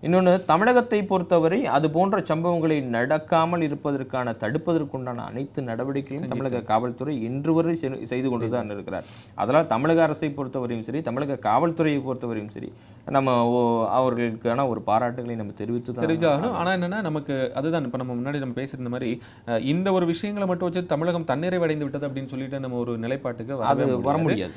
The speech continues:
Speaker 2: அந்த ஒரு அடிப்படையில் தான் இந்த சந்திப்பு நிகழும் அப்படிங்கிறது இருக்கு. ஆனா இதை தாண்டி அரசியல் விமர்சகர்கள் என்ன ஒரு மிக பெரிய குற்றச்சாட்டை வைக்கிறார்கள் அப்படின்னா, ராஜ்யசபா எம் பி யுடைய பதவிக்காலம் இப்ப சமீபத்துல முடிஞ்சு,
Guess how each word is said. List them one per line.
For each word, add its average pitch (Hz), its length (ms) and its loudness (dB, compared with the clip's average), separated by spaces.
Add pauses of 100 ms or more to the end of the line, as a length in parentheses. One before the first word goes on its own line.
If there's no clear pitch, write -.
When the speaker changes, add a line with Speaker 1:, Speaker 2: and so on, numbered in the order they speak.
(160)
Speaker 2:
அந்த 190 380 4
ஒரு 208 140 4
அடிப்படையில் 190 540 4
தான் 170 180 2
இந்த 151 220 -2
சந்திப்பு 147 360 -2
நிகழும் 147 340 2
அப்படிங்கிறது 123 380 -2
இருக்கு. 113 320 -2
ஆனா 139 140 -6
இதை 131 180 -2
தாண்டி 165 680 -2
அரசியல் 180 360 -2
விமர்சகர்கள் 151 460 0
என்ன 139 200 -2
ஒரு 143 120 0
மிக 127 180 -4
பெரிய 139 200 0
குற்றச்சாட்டை 135 480 -4
வைக்கிறார்கள் 110 380 -4
அப்படின்னா, 104 320 -6 (400)
ராஜ்யசபா 160 800 0
எம் 135 180 -6
பி 131 180 -2
யுடைய 123 280 0
பதவிக்காலம் 120 580 -2
இப்ப 120 220 -6
சமீபத்துல 120 320 -4
முடிஞ்சு, 117 420 -6